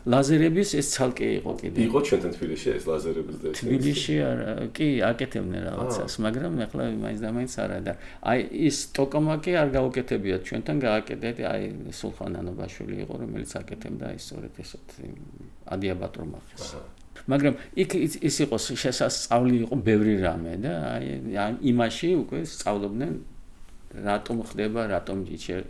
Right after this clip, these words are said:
Speaker 1: იჭერე-, ი-, ვერ იჭერს, რა ხდება და ასე შემდეგ.
Speaker 2: და სირთულე რა იყო აი ამ ყველაფრის, აი რატომ არ გამოვიდა და რატომ
Speaker 1: იმიტომ რომ ძალიან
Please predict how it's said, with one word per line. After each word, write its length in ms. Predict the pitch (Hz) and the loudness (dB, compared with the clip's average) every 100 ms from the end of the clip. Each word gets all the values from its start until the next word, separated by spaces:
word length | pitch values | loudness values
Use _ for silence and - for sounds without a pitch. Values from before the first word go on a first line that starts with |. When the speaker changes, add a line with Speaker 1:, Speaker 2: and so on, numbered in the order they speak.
| 92 | -6
Speaker 1:
იჭერე-, 540 | 107 101 98 98 95 - 92 90 - - - - | -6 -4 -4 -4 -4 -6 -8 -8 -8 -10 -12 -12
ი-, 200 | - 123 | -6 -4
ვერ 400 | - - 98 110 107 | -4 -6 0 2 2
იჭერს, 440 | 107 110 120 120 - | 0 0 -2 -2 -6
რა 200 | 90 90 | -2 -2
ხდება 440 | - - 92 104 | -4 -6 -6 -4
და 160 | 117 143 139 | -4 -4 -6
ასე 200 | - - | -8 -14
შემდეგ. 300 | - - - | -2 -2 -2
Speaker 2:
და 120 | - | -4
სირთულე 420 | - 170 - 82 | -2 -2 0 0
რა 140 | 82 82 | 0 0
იყო 180 | 73 - | -2 -6
აი 140 | 76 73 | -8 -8
ამ 140 | 73 | -10
ყველაფრის, 520 | - - 76 76 - - | -10 -8 -6 -8 -10 -10
აი 120 | 80 | -8
რატომ 300 | 78 80 85 | -8 -6 -4
არ 160 | 80 76 | -4 -4
გამოვიდა 640 | 82 78 78 73 71 76 78 - | -2 -2 -2 -6 -8 -8 -8 -10
და 180 | - 78 76 | -8 -6 -6
რატომ 340 | 73 69 73 71 - - - | -8 -10 -10 -10 -12 -14 -4
Speaker 1:
იმიტომ 560 | - 127 143 151 165 | 4 6 8 6 6
რომ 160 | 160 170 | 4 4
ძალიან 320 | 135 131 135 | 4 4 4